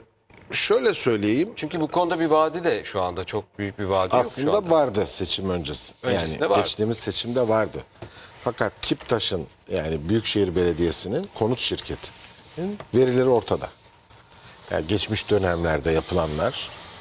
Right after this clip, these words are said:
Speaker 1: her belediye başkanının, işte Kadir Bey'in birinci dönemi, ikinci dönemi, ondan önce Gürtuna dönemi, daha öncesi Sayın Erdoğan'ın dönemi.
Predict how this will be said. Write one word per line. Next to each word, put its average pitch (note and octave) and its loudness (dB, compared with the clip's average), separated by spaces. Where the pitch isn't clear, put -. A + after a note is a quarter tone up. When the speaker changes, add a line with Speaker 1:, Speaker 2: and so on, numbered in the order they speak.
Speaker 1:
her F2+ 2
belediye E2 2
başkanının, C#2+ -4
işte - -10
Kadir D#2+ -2
Bey'in E2 0
birinci D#2 -2
dönemi, D#2+ 0
ikinci D2 -4
dönemi, C2+ -2
ondan G2+ 4
önce G2+ 4
Gürtuna F#2 2
dönemi, D2+ -2
daha A2 4
öncesi G#2+ 0
Sayın A#2+ 2
Erdoğan'ın G#2 2
dönemi. B1 -6